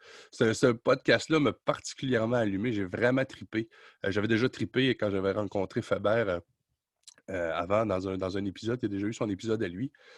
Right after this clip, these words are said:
Mais là, de voir leur, leur équipe, leur synergie avec, euh,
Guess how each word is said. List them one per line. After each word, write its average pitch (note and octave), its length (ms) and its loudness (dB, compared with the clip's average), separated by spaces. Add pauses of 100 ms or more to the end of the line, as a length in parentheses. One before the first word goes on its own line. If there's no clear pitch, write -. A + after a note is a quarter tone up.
(220)
Mais G2+ 100 -2
là, A2+ 140 -2
de A2+ 80 0
voir A#2 460 4
leur, G2 240 4
leur G2 260 2
équipe, G#2 360 -4
leur G2 120 -2
synergie G#2+ 560 -4
avec, G2 280 -4
euh, F2+ 60 -6